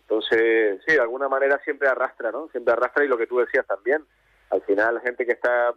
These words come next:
bueno, fundamentalmente estudiantes, ¿no? Pero también gente que, que trabaja, por lo que sea, por las circunstancias de la vida, que vive fuera, y que, bueno, ha cogido esa buena costumbre del Tenerife, de alguna manera un poco más organizada, pues formalizar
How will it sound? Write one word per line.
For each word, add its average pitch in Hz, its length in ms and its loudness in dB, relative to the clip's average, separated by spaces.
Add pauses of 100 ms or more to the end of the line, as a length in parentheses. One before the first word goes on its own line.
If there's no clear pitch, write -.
(120)
bueno, 147 140 -20
fundamentalmente 139 600 -2
estudiantes, 143 560 -2
¿no? 170 100 0
Pero 147 220 0
también - 300 -16
gente 190 260 -2
que, 120 200 0
que 113 120 -2
trabaja, 127 500 -2
por 117 120 -12
lo 110 80 -16
que - 140 -18
sea, 135 280 0
por 120 120 0
las 110 100 -8
circunstancias 127 480 -4
de 123 80 2
la 120 80 2
vida, 127 260 -2
que 107 80 -10
vive 123 200 0
fuera, 147 360 0 (520)
y 120 120 -8
que, 113 280 0
bueno, 101 260 -2
ha 120 80 -8
cogido 127 260 0
esa 123 140 -4
buena 131 200 0
costumbre 127 420 -2
del 120 100 -2
Tenerife, 139 520 -2 (480)
de 110 100 2
alguna 117 260 0
manera 123 280 0
un 117 80 -4
poco 120 200 -6
más 117 120 -4
organizada, 131 640 -2 (300)
pues 104 320 0
formalizar 110 640 -2